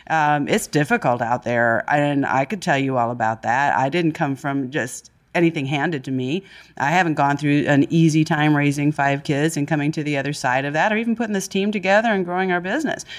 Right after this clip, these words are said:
These are challenges. You, if you, if I operate on the level that it appears to me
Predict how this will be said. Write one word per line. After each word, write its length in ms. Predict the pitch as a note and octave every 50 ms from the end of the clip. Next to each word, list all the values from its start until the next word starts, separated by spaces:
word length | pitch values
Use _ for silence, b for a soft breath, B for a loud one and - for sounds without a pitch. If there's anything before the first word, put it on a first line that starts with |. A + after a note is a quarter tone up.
| B B
These 160 | C4 E4+ G#4+
are 60 | E4+
challenges. 640 | - - F3 F3 G3+ D4 D4 G2 - - - - - B B B B B B B B _ _ _ - _ _ -
You, 220 | G3+ G3+ G#3+ - -
if 200 | A3 G#3 - -
you, 220 | G3+ G#3 G#3 G3 -
if 160 | G3+ G3 G3+
I 120 | F#3 - -
operate 400 | F#3+ A3+ F4+ F4+ F#4+ E4+ D#4 C#4
on 180 | B3 A3+ G#3 G3
the 100 | F3 E3+
level 520 | E3+ E3+ F3+ G3+ A3+ A3+ G#3 F3 F3 E3+
that 160 | E3+ E3 D#3
it 100 | D3+ C#3+
appears 640 | C#3+ C#3 - - - A3+ A#3+ C4+ E4 G#4 G#4 - -
to 140 | - - C#4+
me 300 | F3+ D3 - - F3